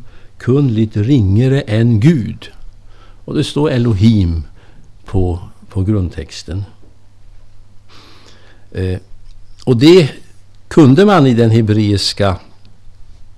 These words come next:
mm, världen, man kunde säga i Gamla testamentets, eh, värld att, eh,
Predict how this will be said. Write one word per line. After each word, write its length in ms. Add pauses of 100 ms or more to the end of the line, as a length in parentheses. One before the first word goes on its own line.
(880)
mm, 260
världen, 480 (640)
man 140
kunde 440
säga 500
i 80
Gamla 260
testamentets, 960
eh, 60
värld 580 (600)
att, 460
eh, 140